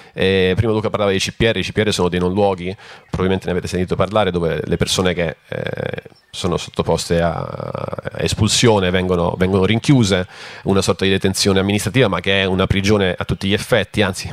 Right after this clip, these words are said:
a volte in condizioni peggiori delle carceri, quindi è ben difficile che possano essere in condizioni peggiori. E, e quindi è,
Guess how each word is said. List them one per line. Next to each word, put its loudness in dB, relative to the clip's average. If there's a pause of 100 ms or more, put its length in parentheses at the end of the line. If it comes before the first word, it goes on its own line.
a -4
volte 0
in -2
condizioni 2
peggiori 0 (320)
delle 0
carceri, -2
quindi -2 (180)
è -6
ben -2
difficile -2
che -4
possano -4
essere -4
in -2
condizioni 2
peggiori. 2 (680)
E, 4
e -4
quindi 0
è, -6